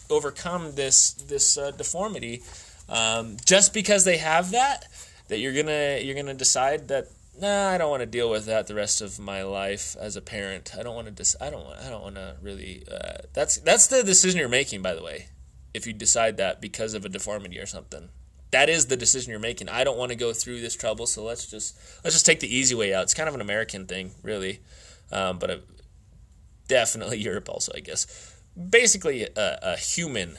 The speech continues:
nature to be lazy. That's what you are if you decide to do that in this situation. I don't care. Um, anyways, uh, it, it, it just, it just kinda makes me sick.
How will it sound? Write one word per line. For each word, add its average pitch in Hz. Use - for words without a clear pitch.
nature 98
to 92
be 82
lazy. 78
That's 131
what 104
you 95
are -
if -
you 107
decide 90
to -
do -
that 50
in 50
this 50
situation. -
I 107
don't 110
care. 107
Um, 107
anyways, 123
uh, 117
it, 156
it, 143
it 156
just, -
it 139
just -
kinda 139
makes 120
me 110
sick. -